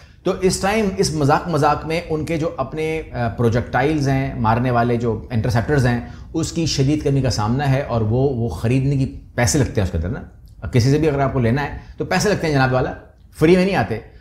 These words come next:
तो ये एक अलग अजाब जो है उसके ऊपर आ चुका है। अच्छा, हमको भी, अ, अ, हम भी थ्रेट के अंदर हैं, मतलब अगर मैं आपसे बात कर रहा हूँ, मैं भी थ्रेट में हूँ, आप भी थ्रेट में हैं, हम सब थ्रेट में हैं।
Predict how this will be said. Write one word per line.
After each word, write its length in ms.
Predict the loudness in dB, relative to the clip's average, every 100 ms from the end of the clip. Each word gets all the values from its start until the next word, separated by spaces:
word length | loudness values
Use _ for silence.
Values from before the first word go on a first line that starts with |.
| -6
तो 60 | 0
ये 200 | 4 6
एक 340 | 6 4 -6 -4
अलग 280 | -4 -2
अजाब 320 | -4 0 0 0
जो 100 | -2
है 180 | -2
उसके 260 | -2 -6 -2
ऊपर 380 | -4 -2 -6 -2
आ 120 | -4
चुका 300 | -2 -4 -4
है। 340 | -4 -6 -10 -16 -20 -20 -20 -20 -20 -20 -20 -20 -20 -8
अच्छा, 180 | -6 -6 -10 -18 -20 -20 0
हमको 320 | 2 4 4
भी, 260 | 2 2 0
अ, 260 | -4 -14 -6
अ, 400 | -2 -2 -2 -6 -2
हम 320 | 2 4 4
भी 100 | 2
थ्रेट 320 | 2 0 0
के 120 | 0
अंदर 200 | -2 0
हैं, 260 | 0 -2 -4
मतलब 220 | -4 -2
अगर 140 | -2 0
मैं 140 | 0
आपसे 180 | -2 0
बात 180 | -2 0
कर 80 |
रहा 100 | -2
हूँ, 100 | 0
मैं 80 | 0
भी 60 | 0
थ्रेट 200 | 0 0
में 120 | -2
हूँ, 180 | -2 -2
आप 160 | -4 -2
भी 140 | -2
थ्रेट 300 | 0 -2 -2
में 120 | -2
हैं, 80 | -2
हम 80 | -2
सब 160 | -4
थ्रेट 260 | -2 -2 -2
में 80 | -6
हैं। 240 | -8 -10